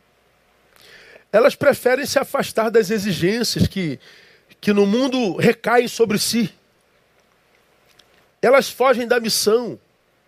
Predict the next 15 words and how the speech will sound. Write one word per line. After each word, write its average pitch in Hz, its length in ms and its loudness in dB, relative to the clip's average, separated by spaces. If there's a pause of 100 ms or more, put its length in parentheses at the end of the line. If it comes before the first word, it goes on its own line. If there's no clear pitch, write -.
(720)
Elas 262 300 2
se - 120 -6
escondem 247 500 -2
atrás 220 320 -4
de 240 60 -8
um 233 40 -6
mundo 226 260 -6
de 208 80 -8
fantasias. 202 1080 -2 (1300)
Elas 233 280 2
constroem 247 560 0
personagens 240 1080 -2 (840)
pra - 180 4
si - 180 -2
mesmas. 285 640 0